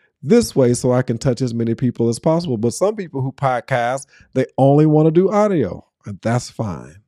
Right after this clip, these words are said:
They don't like to do video. Some people don't wanna do video or audio, so they have a blog that they share their valuable content and they drive people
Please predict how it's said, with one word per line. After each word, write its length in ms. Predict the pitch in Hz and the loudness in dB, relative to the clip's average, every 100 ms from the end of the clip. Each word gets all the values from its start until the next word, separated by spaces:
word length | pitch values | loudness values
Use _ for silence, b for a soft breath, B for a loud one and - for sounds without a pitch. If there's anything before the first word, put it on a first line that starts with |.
| _ _ _ _ | _ _ _ _
They 120 | 101 | -2
don't 240 | 107 135 131 | 0 0 2
like 240 | 143 170 | 2 2
to 100 | 151 | 0
do 200 | 110 104 | -2 -2
video. 520 | 90 87 80 - 92 _ _ _ _ _ _ _ _ _ _ | -4 -6 -8 -12 -20 _ _ _ _ _ _ _ _ _ _
Some 220 | - 175 | 2 4
people 280 | 180 165 147 | 6 4 4
don't 220 | 147 147 | 4 4
wanna 200 | 147 151 | 4 4
do 180 | 147 147 | 4 2
video 440 | 127 151 151 165 160 | 2 2 4 4 2
or 380 | - 214 226 | 2 0 0
audio, 360 | 151 131 131 135 | -2 0 0 0
so 200 | 131 135 | 0 0
they 280 | 135 151 165 b b | 2 0 0 b b
have 240 | - 127 135 | -4 0 2
a 120 | 156 | 0
blog 760 | 120 135 151 175 151 98 64 _ _ _ _ _ _ _ - | 2 2 4 4 2 -2 -6 _ _ _ _ _ _ _ -2
that 220 | 120 - | 0 2
they 160 | 131 | 0
share 480 | 127 - 135 131 127 | 0 0 2 2 0
their 260 | 113 110 127 | -2 -2 0
valuable 540 | 107 123 120 120 113 | 2 2 2 0 -2
content 460 | 113 120 110 131 117 | -4 -6 -6 -6 -8
and 160 | 120 | -8
they 100 | 120 | -10
drive 500 | 107 107 113 123 131 | -10 -4 -2 -2 -4
people 400 | - 123 113 110 | -6 -10 -6 -8